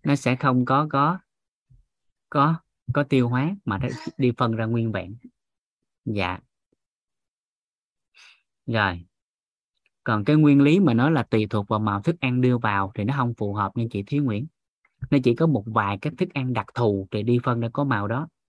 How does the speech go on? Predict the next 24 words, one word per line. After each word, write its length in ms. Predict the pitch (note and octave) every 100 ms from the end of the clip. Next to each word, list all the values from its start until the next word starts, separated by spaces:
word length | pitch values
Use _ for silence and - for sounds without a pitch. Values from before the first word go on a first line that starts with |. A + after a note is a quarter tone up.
| _ _ _ -
Còn 240 | A2+ G#2
đa 340 | C3 C3+ C3+ B2+
phần 260 | A#2+ G#2 G2+
các 120 | C#3
thức 180 | F3 -
ăn 200 | B2+ B2+
đi 180 | B2 A#2+
qua, 220 | A#2+ B2+
đi 180 | B2+ B2
ra 240 | A#2+ A#2 A#2 _ -
nó 160 | C#3 C#3+
đều 220 | A#2 G2
có 120 | B2
màu, 380 | C3 A2 F#2+ F#2+ -
màu 180 | A2+ G2
vàng 260 | G2+ F#2
là 100 | F#2
tốt. 220 | F#2 A#2+ D#3+ _ _ _ -
Nó 100 | C#3
đều 140 | A2 G#2
chuyển 160 | G2
hóa 240 | B2 C#3+ D#3+
cái 100 | D3+
đó. 160 | D3+